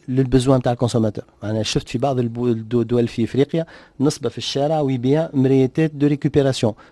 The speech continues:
وانت جرب شنو اللي يساعدك. هوني فما مريتات ما هماش ريكوبيراسيون، مريات اللي يسميهم لي لونات لوب، اللي ينجموا يعاونوا في بعض الحالات، لكن اذا كان ما تاخذش بعين الاعتبار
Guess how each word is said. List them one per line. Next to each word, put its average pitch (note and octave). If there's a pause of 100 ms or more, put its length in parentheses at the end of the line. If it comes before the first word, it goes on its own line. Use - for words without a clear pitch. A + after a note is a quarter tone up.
وانت D#3
جرب D3
شنو -
اللي C#3
يساعدك. B2+ (300)
هوني D#3
فما D#3
مريتات C#3
ما C3+
هماش E3
ريكوبيراسيون، C#3+
مريات C#3+
اللي -
يسميهم B2+
لي A#2+
لونات A#2+
لوب، E3+ (420)
اللي D3+
ينجموا D3+
يعاونوا C3+
في A#2+
بعض A#2
الحالات، A#2 (260)
لكن C#3+
اذا C3+
كان C3
ما B2+
تاخذش -
بعين C3+
الاعتبار B2